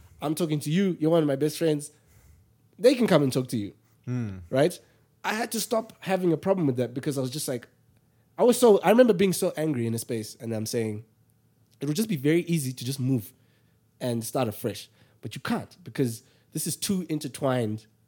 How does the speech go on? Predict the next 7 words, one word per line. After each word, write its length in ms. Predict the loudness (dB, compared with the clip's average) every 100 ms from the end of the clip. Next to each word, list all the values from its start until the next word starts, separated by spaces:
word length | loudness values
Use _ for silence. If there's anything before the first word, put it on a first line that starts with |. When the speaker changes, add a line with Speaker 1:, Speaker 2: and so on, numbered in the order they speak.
| _ _ _
Speaker 1:
in 300 | -6 -4 -4
the 80 | -6
fabric 420 | -4 -4 -2 -6
of 200 | -6 -10 -12 _ -4
either 240 | 0 0
what 240 | 0 -2 -2
you 420 | -2 0 -2